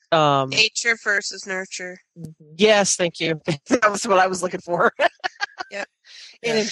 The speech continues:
Speaker 1: Peter
Speaker 2: Well, I mean,
Speaker 1: Pettigrew's
Speaker 2: you look
Speaker 1: case,
Speaker 2: at
Speaker 1: I
Speaker 2: it.
Speaker 1: think it was I think it was, it was nurture more than nature,
Speaker 3: Mm-hmm.
Speaker 1: really,
Speaker 2: But, I mean,
Speaker 1: for him.
Speaker 2: not to defend her, because I, I, I don't agree with her parenting techniques. However,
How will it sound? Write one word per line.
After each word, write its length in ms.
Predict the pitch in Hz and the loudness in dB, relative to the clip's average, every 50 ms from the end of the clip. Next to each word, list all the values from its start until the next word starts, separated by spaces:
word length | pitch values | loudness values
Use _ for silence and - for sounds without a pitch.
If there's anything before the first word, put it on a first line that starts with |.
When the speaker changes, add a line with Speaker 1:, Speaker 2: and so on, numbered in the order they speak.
| - - | -6 -6
Speaker 1:
Peter 140 | 254 311 | -2 2
Speaker 2:
Well, 120 | 359 415 392 | 4 4 4
I 80 | 392 403 | 4 4
mean, 200 | 415 415 415 370 | 2 2 0 0
Speaker 1:
Pettigrew's 220 | 294 285 302 330 330 | 0 0 -2 0 2
Speaker 2:
you 100 | 392 427 440 | 2 2 2
look 180 | 440 453 494 508 | 2 2 2 2
Speaker 1:
case, 160 | 381 381 403 | 2 0 2
Speaker 2:
at 80 | 381 320 | 2 2
Speaker 1:
I 120 | 269 247 | 2 2
Speaker 2:
it. 60 | 247 247 | 0 -2
Speaker 1:
think 120 | 202 - - | -2 -4 -12
it 100 | - 117 | -16 -10
was 380 | 156 175 165 170 - - - - _ _ _ _ _ _ _ _ _ - | -8 -8 -8 -8 -10 -16 -20 -20 _ _ _ _ _ _ _ _ _ -8
I 60 | 208 | -6
think 240 | 202 277 269 233 - | -4 -4 -4 -2 -2
it 140 | 226 196 180 | -2 0 2
was, 400 | 185 185 170 - - - - _ _ _ _ _ _ _ - | 2 2 2 0 -4 -8 -12 _ _ _ _ _ _ _ -6
it 180 | 185 185 131 | -4 -4 -2
was 200 | 156 175 160 170 165 | -2 -4 -6 -4 0
nurture 480 | 165 175 180 170 - - 117 73 - - _ _ _ _ _ - | 2 4 4 4 2 0 -2 -2 -2 -8 _ _ _ _ _ -4
more 180 | 147 147 147 143 | 0 2 2 4
than 180 | 127 127 120 120 | 4 2 2 4
nature, 440 | 131 127 113 - - - 58 - _ _ _ _ _ _ - | 2 2 2 0 -2 -4 -4 -4 _ _ _ _ _ _ -16
Speaker 3:
Mm-hmm. 320 | 175 165 156 151 156 143 135 139 - - - | -14 -14 -14 -16 -20 -20 -20 -20 -20 -10 -2
Speaker 1:
really, 280 | - 143 120 98 - - | 0 2 2 2 0 -2
Speaker 2:
But, 80 | - 381 | -2 0
I 20 | 392 | 0
mean, 120 | 392 415 | 2 2
Speaker 1:
for 80 | - 143 | 4 4
him. 200 | 135 120 - - - - - - - - - - - - _ _ _ _ _ _ _ _ _ - _ _ _ _ _ _ - - - - - - - | 2 2 0 -6 -8 -12 -12 -10 -12 -14 -16 -18 -20 -20 _ _ _ _ _ _ _ _ _ -20 _ _ _ _ _ _ -20 -16 -16 -16 -16 -8 -2
Speaker 2:
not 320 | 302 349 403 415 453 - - | 2 4 4 4 4 4 2
to 100 | 453 392 | 0 0
defend 440 | 339 311 - - 240 208 208 214 202 | 0 -4 -4 0 0 0 0 -2 -6
her, 240 | - 202 196 196 202 _ - | -8 -6 -6 -8 -8 _ -14
because 360 | 226 220 - 214 196 190 196 - | -14 -12 -10 -8 -10 -8 -6 -4
I, 160 | - 214 202 - - | -2 -2 -4 -4 -4
I, 320 | - 196 208 208 208 202 - | -2 -2 0 0 -2 -2 -2
I 80 | - 214 | -4 -2
don't 260 | 214 233 226 220 214 | 0 0 0 0 0
agree 320 | 214 - - 196 190 196 196 | -2 -2 0 2 2 2 2
with 120 | 185 185 | 0 -2
her 120 | - 190 | -4 -4
parenting 500 | 185 - - 180 175 175 180 190 202 202 | -4 -2 0 2 4 4 4 2 -2 -4
techniques. 480 | - - 196 196 - 214 208 214 - - | -2 -2 -2 0 2 2 0 0 0 -4
However, 680 | - - 247 240 233 226 214 214 202 - - - - - | -2 0 2 4 4 4 4 2 0 -4 -10 -10 -10 -14